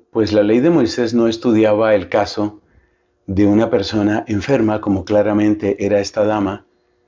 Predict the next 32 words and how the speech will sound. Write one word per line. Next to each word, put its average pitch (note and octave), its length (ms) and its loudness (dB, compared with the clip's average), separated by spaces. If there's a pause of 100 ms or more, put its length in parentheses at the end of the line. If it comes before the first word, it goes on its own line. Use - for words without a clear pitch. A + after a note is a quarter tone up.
(360)
una A2 240 0
persona A2 380 0
enferma, G#2+ 640 -2 (760)
pues, G#2 220 -4
que A2 100 -4
está G#2+ 520 -2 (440)
siempre A#2 840 0 (440)
en G#2 220 0
condición G2+ 840 0
de, G2 440 0
de F#2+ 440 -6
ese F#2 220 -4
sangrado, G2+ 720 0 (680)
y - 140 -4
que A#2 100 0
entonces, A#2 540 0
si A#2 140 0
vamos G#2 320 0
a A#2+ 80 4
aplicar A#2+ 520 -2
la G#2 120 0
ley G2 180 0
de G2+ 100 -2
Moisés, G#2 580 -2 (400)
como G#2 200 0
se F#2+ 200 0
dice, A2 360 2
la F#2+ 260 2
norma G#2 680 0
por G2 200 -2
la F#2 160 -2
norma, G#2 640 -2